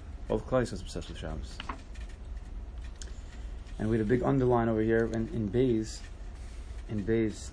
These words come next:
Nesiv Shalom brought down the Rambam to tell us that, lahalacha, a person who breaks all, all mitzvahs in the Torah, still a Yid. But if you break Shabbos before Hesia, if you're not Shomer Shabbos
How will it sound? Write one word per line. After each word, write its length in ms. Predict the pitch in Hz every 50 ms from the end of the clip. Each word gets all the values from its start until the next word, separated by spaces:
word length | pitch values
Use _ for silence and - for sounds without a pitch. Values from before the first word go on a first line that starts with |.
| -
Nesiv 200 | - - - 110
Shalom 180 | 104 - 107 104
brought 140 | 101 104 98
down 120 | 107 104 101
the 60 | 95
Rambam 340 | 101 107 110 113 113 107 101
to 60 | -
tell 200 | - - 110 107 107
us 120 | 101 -
that, 200 | 98 95 92 85 - - - - -
lahalacha, 580 | 120 113 107 104 101 117 131 131 - 131 117 113 - - - - - - - - - - - - - -
a 40 | -
person 220 | - 123 123 123 120
who 40 | 110
breaks 300 | 107 113 107 - - - - -
all, 200 | 123 120 120 117 110 -
all 160 | - 123 120 113
mitzvahs 280 | 120 120 - - 104
in 60 | 117
the 60 | 107 101
Torah, 380 | - 117 117 120 117 117 113 - - - - - - - - - -
still 260 | - - - 147 147
a 40 | 147
Yid. 200 | 135 120 101 - - - - - - - - - - - - - - - - - - -
But 100 | - -
if 60 | -
you 60 | 95 85
break 220 | 85 113 120 120
Shabbos 360 | - - 113 113 117 120 120
before 260 | - 110 101 - 95
Hesia, 460 | 90 98 113 120 - - 165 131 98 90 - - - - - - - - - - - - - - - - - - - - - - - - - - -
if 60 | -
you're 60 | - 104
not 140 | 113 117
Shomer 240 | - - 117 117 113
Shabbos 400 | - - 113 113 113 110 - -